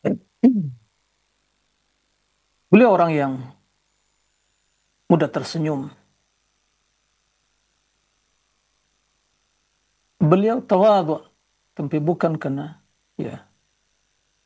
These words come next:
hina. Beliau yang dermawan, tidak, ya, berpoya-poya. Beliau yang lembut hatinya dan santun, ya, kepada setiap muslim.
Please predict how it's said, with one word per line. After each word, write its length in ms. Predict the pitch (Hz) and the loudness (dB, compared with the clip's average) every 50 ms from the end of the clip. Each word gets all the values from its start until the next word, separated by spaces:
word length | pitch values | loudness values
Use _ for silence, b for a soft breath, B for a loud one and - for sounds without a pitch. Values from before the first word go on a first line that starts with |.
| _ _ _ _ _ _ - | _ _ _ _ _ _ 4
hina. 400 | 185 180 165 139 113 - - - _ _ _ _ _ _ _ _ _ _ _ _ _ _ _ _ _ _ _ | 4 6 6 2 -4 -8 -14 -20 _ _ _ _ _ _ _ _ _ _ _ _ _ _ _ _ _ _ _
Beliau 480 | - 147 170 185 190 208 220 240 226 202 | 2 2 4 4 4 4 4 4 2 2
yang 60 | 185 | 2
dermawan, 640 | 180 175 175 175 170 180 196 190 165 151 135 117 131 - _ _ _ _ _ - - 139 - - | 0 0 0 0 0 0 0 0 -2 -4 -6 -10 -14 -20 _ _ _ _ _ -20 -20 -20 -12 -4
tidak, 400 | - 170 156 143 165 170 - 220 185 151 | -2 -2 0 0 0 -2 -2 -4 -10 -12
ya, 240 | 127 143 165 165 - _ | -12 -12 -12 -14 -14 _
berpoya-poya. 960 | - 147 165 165 151 - 175 180 185 185 190 - 214 180 95 - - - - _ _ _ _ _ _ _ _ _ _ _ _ _ _ _ _ _ _ _ _ _ _ _ - | -4 -2 -2 0 0 0 0 0 0 0 -2 -4 -6 -6 -8 -10 -16 -20 -20 _ _ _ _ _ _ _ _ _ _ _ _ _ _ _ _ _ _ _ _ _ _ _ 2
Beliau 280 | 185 180 180 180 180 | 4 4 4 4 4
yang 320 | 175 160 151 135 127 131 135 | 2 2 0 -2 -4 -6 -6
lembut 480 | 143 185 208 196 175 147 139 131 - | -4 -4 -2 -2 -2 -2 -4 -4 -6
hatinya 800 | - - - - 160 156 - - - 185 175 151 131 - - - - - | -12 -14 -6 -6 -6 -6 -4 -2 -2 -2 0 -2 -4 -6 -10 -10 -4 -2
dan 240 | 160 165 165 156 - | 0 0 0 -2 -6
santun, 640 | - 175 220 226 233 220 - - 135 190 160 - _ _ _ _ _ _ _ _ _ _ _ _ _ _ _ _ _ _ _ - | -6 -6 -4 -2 -4 -4 -2 -4 -6 -6 -8 -14 _ _ _ _ _ _ _ _ _ _ _ _ _ _ _ _ _ _ _ -12
ya, 160 | - - - | -12 -12 -6
kepada 400 | - - 143 - 165 156 160 151 | -6 -4 -2 0 0 0 -2 -4
setiap 340 | - 175 - - - 156 - | -4 -6 -8 -6 -6 -8 -6
muslim. 460 | 147 151 151 - - - 160 156 | -8 -10 -14 -14 -16 -18 -20 -20